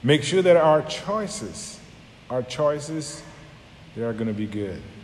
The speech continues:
And when we make Jesus the first, our neighbors the second, and we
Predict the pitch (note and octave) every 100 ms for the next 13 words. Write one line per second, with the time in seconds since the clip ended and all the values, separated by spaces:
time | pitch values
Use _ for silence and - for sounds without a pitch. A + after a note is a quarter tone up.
0 | - - - - - - - - - -
1 | - - - - - - - - - A2
2 | A#2 A#2+ A#2+ B2 A#2+ A#2+ A#2+ A#2+ B2+ A#2+
3 | B2+ A#2+ - - - - - G#2+ G2 -
4 | F#2 D#2+ - - - - - - - -
5 | - - G2+ G#2+ A2 A2 G#2+ A2+ - -
6 | - G2 F#2+ - F2 D2 D2+ - - -
7 | - - - - - - - G2+ G#2 A#2
8 | A#2+ G2